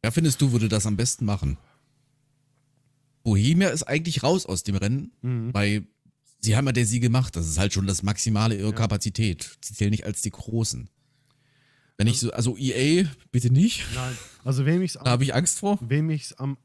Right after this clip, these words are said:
Speaker 2: ehesten zutrauen <clears throat> würde, das zu packen.
Speaker 1: Ich hätte einen Entwickler, aber da wird man, da, ah, da kann man dumme Kommentare zulassen. Bei mir war es C D Projekt Red und ich bin immer noch ein Fan.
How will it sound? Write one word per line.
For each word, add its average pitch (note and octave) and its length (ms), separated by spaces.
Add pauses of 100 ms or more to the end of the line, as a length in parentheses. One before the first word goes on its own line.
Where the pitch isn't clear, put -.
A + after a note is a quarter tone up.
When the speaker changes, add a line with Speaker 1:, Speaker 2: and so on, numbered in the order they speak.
(160)
Speaker 2:
ehesten F3+ 460
zutrauen D#3 680
<clears throat> D3 180
würde, D3 260
das B2 460
zu D#3+ 140
packen. B2+ 520 (480)
Speaker 1:
Ich F2 80
hätte A2+ 140
einen D3 80
Entwickler, D3 480
aber A#2 180
da G#2 140
wird A#2 160
man, A#2 260 (720)
da, G2+ 100 (360)
ah, G#2 360 (460)
da F#2+ 80
kann B2 120
man D3+ 100
dumme D#3 160
Kommentare C3+ 440
zulassen. F2 340
Bei F2+ 100
mir A2 140
war B2+ 60
es - 160
C - 140
D C#3 140
Projekt B2+ 400
Red D3+ 140
und F#3 80
ich - 120
bin G2 120
immer A#2 180
noch A2+ 140
ein A2 80
Fan. C3+ 320